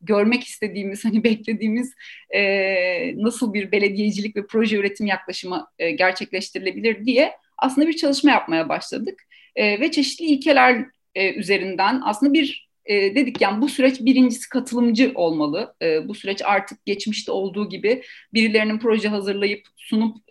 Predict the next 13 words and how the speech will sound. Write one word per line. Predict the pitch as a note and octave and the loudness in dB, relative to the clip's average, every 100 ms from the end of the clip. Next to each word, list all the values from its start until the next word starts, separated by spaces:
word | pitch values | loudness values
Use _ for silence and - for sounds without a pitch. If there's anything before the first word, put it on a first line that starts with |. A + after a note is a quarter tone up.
| - | -6
evet | G3+ G3 - | -4 -4 -6
buyurun | G#3 G3+ G3+ - | -4 -4 -6 -12
buna | F#3 G3+ G#3+ | -6 0 2
razı | G3+ G3+ G3+ | 4 4 2
olun, | A3 G3 F#3+ - | 0 -2 -8 -8
e, | E3+ E3 D#3+ D#3 D#3 D3+ E3 | -4 0 0 0 -2 -4 2
demediği, | A#3+ A3 E3 G3+ B3+ | 2 2 -2 -4 -6
tam | - A3+ | -4 -2
tersine | G#3+ F#3 - A#3 | -2 -4 -4 -6
insanların | G3+ G#3 G3 A#3 | -6 -6 -4 -4
karar | C4 G#3+ | -2 0
alma | G#3+ F#3+ F3+ | 0 -2 -8
sürecine | F3+ F3 D#3+ F#3+ | -8 -8 -6 -8